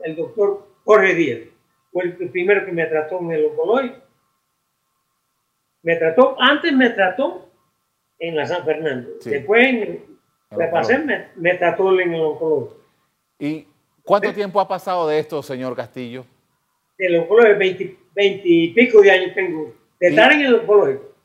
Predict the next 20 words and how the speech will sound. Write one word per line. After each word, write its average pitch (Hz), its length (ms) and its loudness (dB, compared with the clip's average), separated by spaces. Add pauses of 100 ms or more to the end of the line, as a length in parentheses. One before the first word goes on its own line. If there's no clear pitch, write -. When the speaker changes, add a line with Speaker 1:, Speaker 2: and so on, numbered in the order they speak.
(120)
Speaker 1:
sin 175 460 -2
contar 180 320 0
los 240 260 6
estreos 214 640 6
que 190 100 -10
tuve 196 280 2
afuera. 151 480 -2
Speaker 2:
Claro, 117 240 -8
y, 160 300 -2
y 160 40 -2
no 175 460 -4
ha 190 100 -4
tenido 185 360 -4
ninguna 175 420 -4
reacción 165 640 -6 (200)
de 147 160 -2
ese 156 180 -8
tipo, 123 400 -10 (260)
nunca 143 380 -6
más. 113 400 -14